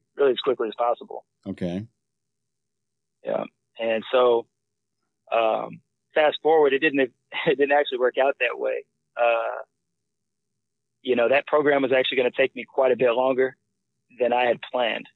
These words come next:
Speaker 1: Uh, you know, I was hoping that with a two-year degree, I'd have maybe two years left. Uh, but like I said, I, I think I transferred in with twenty-eight hours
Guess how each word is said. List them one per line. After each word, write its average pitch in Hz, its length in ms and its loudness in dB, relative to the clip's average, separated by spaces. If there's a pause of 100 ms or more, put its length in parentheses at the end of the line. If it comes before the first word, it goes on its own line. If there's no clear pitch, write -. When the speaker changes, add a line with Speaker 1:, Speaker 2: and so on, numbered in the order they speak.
(240)
Speaker 1:
Uh, 110 480 0 (220)
you 120 100 -14
know, 120 100 -2
I 131 80 2
was 139 160 2
hoping 135 400 -2 (300)
that 120 260 2
with 139 160 2
a 127 140 0
two-year 139 240 2
degree, 143 460 2 (140)
I'd 131 100 0
have 131 220 2
maybe 127 260 -4
two 139 80 -10
years 120 280 -4
left. 143 220 2 (720)
Uh, 120 500 2
but 123 80 -2
like 131 180 0
I 117 140 -2
said, 139 140 2
I, 131 60 2
I 131 260 -8
think 165 140 -6
I 127 140 0
transferred 135 420 -4
in 135 180 -2
with 117 100 -10 (180)
twenty-eight 120 340 -2
hours 120 380 -2